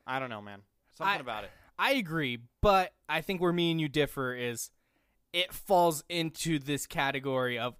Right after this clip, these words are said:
Speaker 2: really liked animated films and doesn't stand out above any of them for me.
Speaker 1: Yeah.
Speaker 2: Um, it's right there with Raya and Onward and Soul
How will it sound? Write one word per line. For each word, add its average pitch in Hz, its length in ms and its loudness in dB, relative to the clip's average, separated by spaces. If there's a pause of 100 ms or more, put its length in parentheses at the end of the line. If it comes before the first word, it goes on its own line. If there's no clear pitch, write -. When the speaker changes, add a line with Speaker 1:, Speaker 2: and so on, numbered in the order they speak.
(140)
Speaker 2:
really 147 400 0
liked 135 200 0
animated 139 420 -2
films 139 220 -4
and 127 120 -8
doesn't 151 300 2
stand 139 280 -2
out 123 160 2
above 117 300 -6
any 107 200 -10
of 95 120 -12
them 92 140 -18
for - 120 -20
me. 85 200 -20 (420)
Speaker 1:
Yeah. 107 260 -8 (380)
Speaker 2:
Um, 107 460 -6
it's - 520 -10 (580)
right 160 400 -2
there 156 240 4
with 151 360 2 (340)
Raya 135 640 0
and 127 160 -8
Onward 127 880 -6
and 120 320 -8
Soul 127 640 2